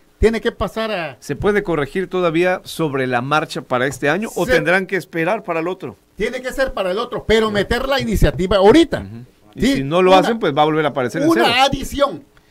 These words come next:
Speaker 1: Nosotros, si no, si no lo hacen los diputados, si nadie levanta la voz, lo tendremos que hacer nosotros como ciudadanos. Tendríamos que bajar, que, que ir a la Ciudad de México a presentar esto al Congreso de la Unión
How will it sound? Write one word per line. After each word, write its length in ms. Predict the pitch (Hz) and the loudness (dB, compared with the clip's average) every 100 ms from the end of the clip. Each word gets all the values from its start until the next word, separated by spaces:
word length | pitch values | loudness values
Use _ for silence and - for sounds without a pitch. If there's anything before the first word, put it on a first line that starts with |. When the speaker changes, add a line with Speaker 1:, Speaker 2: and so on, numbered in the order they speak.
| _ _ - | _ _ -2
Speaker 1:
Nosotros, 560 | 175 208 269 302 285 - | 4 6 8 6 4 4
si 160 | 220 | 2
no, 440 | 214 247 254 214 143 | 4 4 6 6 4
si 160 | - 196 | 4 4
no 160 | 220 | 6
lo 140 | 254 226 | 6 6
hacen 260 | 247 240 | 4 2
los 120 | 196 165 | -2 0
diputados, 560 | 160 - - 226 220 | 2 2 4 2 2
si 120 | 185 | 0
nadie 300 | 180 226 240 208 | 2 0 0 0
levanta 400 | 165 208 208 170 | 2 2 2 2
la 100 | 160 | 4
voz, 280 | 247 - - _ 165 | 2 0 -12 _ -6
lo 160 | 208 | -6
tendremos 400 | 208 190 226 220 | -4 -2 -2 -4
que 80 | 220 | -6
hacer 260 | 202 214 202 | -6 -6 -10
nosotros 400 | 190 214 208 208 | -8 -8 -8 -10
como 220 | 180 170 | -10 -12
ciudadanos. 520 | - 160 185 240 196 _ _ _ - | -10 -8 -8 -8 -12 _ _ _ 2
Tendríamos 520 | 175 175 233 226 196 | 2 4 2 0 -8
que 100 | 220 | -6
bajar, 360 | 196 190 202 202 | -6 -6 -6 -4
que, 300 | 208 208 208 | -2 -2 -2
que 200 | 208 220 | -2 -2
ir 160 | 233 | -2
a 60 | 226 | -2
la 100 | 180 | -4
Ciudad 300 | 170 180 214 | -4 -8 -8
de 100 | 185 | -8
México 420 | 233 277 277 - - _ _ _ - | -8 -10 -12 -16 -18 _ _ _ -10
a 140 | 180 | -8
presentar 480 | 190 175 156 185 196 | -8 -10 -10 -8 -4
esto 340 | 247 - - - | -4 -6 -10 -12
al 140 | 147 | -14
Congreso 360 | 151 143 180 196 | -12 -10 -10 -8
de 60 | |
la 80 | 165 | -10
Unión 340 | 147 180 269 | -10 -8 -8